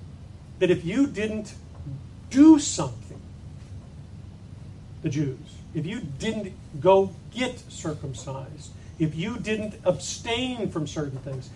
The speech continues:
if you didn't follow the laws, you weren't going to get any righteousness. You weren't going to get salvation.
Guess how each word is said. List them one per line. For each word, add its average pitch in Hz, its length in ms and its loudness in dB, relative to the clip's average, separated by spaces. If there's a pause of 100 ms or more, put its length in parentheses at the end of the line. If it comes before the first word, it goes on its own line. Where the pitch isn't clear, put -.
(120)
if 160 160 2
you 240 160 -4
didn't 226 240 -4
follow 214 600 2
the 165 100 2
laws, 147 640 -4 (1200)
you 196 160 -4
weren't 233 240 -4
going 202 220 -2
to 160 80 2
get 170 320 2 (440)
any 160 140 4
righteousness. 151 520 -2 (420)
You 151 160 -6
weren't 190 240 2
going 170 180 2
to 147 60 -2
get 139 140 -4
salvation. 143 520 -6